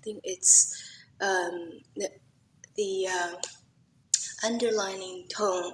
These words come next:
of our, um, profession and how we look at things and how, even how we look at the world.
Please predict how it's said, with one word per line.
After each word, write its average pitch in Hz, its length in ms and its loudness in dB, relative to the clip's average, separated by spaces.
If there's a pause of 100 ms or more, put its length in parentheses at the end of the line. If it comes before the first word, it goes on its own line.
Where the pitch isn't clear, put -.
of 185 140 -6 (220)
our, 180 440 -2 (540)
um, 175 360 -8 (1700)
profession 180 640 0 (300)
and 180 240 -8
how 175 200 -8
we 180 160 -6
look 180 260 -4
at - 120 -8
things 165 680 -2 (100)
and - 100 -14
how, - 100 -8 (100)
even 185 300 -6
how 170 100 -8
we 180 120 -10
look 185 180 -10
at 185 120 -8
the - 80 -18
world. 185 480 -6